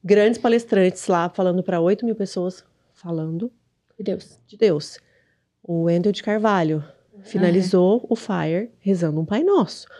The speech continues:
Speaker 1: num auditório com oito mil pessoas que tinha ali ateu, tinha cristão, tinha
Speaker 2: Tinha de
Speaker 1: evangélico,
Speaker 2: tudo,
Speaker 1: tinha tudo.
Speaker 2: né?
Speaker 1: E eu vejo esse mover, sabe? E as pessoas buscando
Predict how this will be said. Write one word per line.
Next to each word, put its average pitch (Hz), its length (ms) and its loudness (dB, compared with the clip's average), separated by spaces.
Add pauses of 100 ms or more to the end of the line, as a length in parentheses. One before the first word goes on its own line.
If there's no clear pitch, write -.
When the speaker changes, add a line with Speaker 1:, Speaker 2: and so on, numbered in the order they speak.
(120)
Speaker 1:
num 196 100 2
auditório 185 420 2
com 196 120 -2
oito 190 200 2
mil 247 100 2
pessoas 254 540 2
que 285 240 0 (1120)
tinha 262 200 0
ali 233 340 4 (140)
ateu, 220 480 4
tinha 208 580 2 (260)
cristão, 214 640 4
tinha 208 300 2
Speaker 2:
Tinha - 20 2
de 220 60 4 (180)
Speaker 1:
evangélico, - 160 8
Speaker 2:
tudo, 202 100 4
Speaker 1:
tinha 220 120 6
tudo. 202 100 4
Speaker 2:
né? 202 260 4 (680)
Speaker 1:
E 196 520 2
eu 208 120 6
vejo 254 440 4
esse - 260 2
mover, 170 560 2
sabe? 202 640 0 (340)
E 180 540 0
as 185 120 -6
pessoas 196 320 -4
buscando 226 680 -4